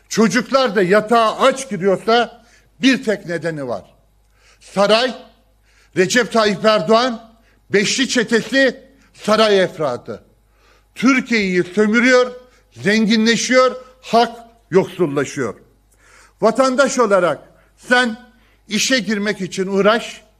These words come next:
giremediğin zaman sefalet içerisinde ol, işe gir, aldığın asgari ücretin vergisini öde,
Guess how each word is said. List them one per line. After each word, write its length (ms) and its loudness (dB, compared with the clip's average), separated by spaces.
giremediğin 540 0
zaman 360 -2
sefalet 500 0
içerisinde 580 -4
ol, 240 0
işe 340 -2
gir, 340 0
aldığın 640 0
asgari 380 0
ücretin 640 -4
vergisini 560 0
öde, 400 2